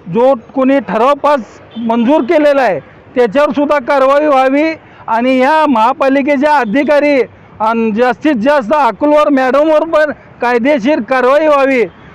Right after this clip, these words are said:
असं जर न झाल्यास आम्ही सर्व मातंग समाज शहर व जिल्ह्याच्या वतीनं उग्र पद्धतीचं आंदोलन करून त्या ठिकाणी अभ्यिका-, अभ्यासिका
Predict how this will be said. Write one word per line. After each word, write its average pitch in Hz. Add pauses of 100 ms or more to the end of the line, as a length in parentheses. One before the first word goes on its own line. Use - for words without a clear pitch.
(120)
असं 220
जर 285
न 277
झाल्यास 277 (520)
आम्ही 254
सर्व 269 (120)
मातंग 269
समाज 262
शहर 247
व 285
जिल्ह्याच्या 269
वतीनं 254 (360)
उग्र 254
पद्धतीचं 269
आंदोलन 277
करून 254
त्या -
ठिकाणी 269
अभ्यिका-, 269
अभ्यासिका 262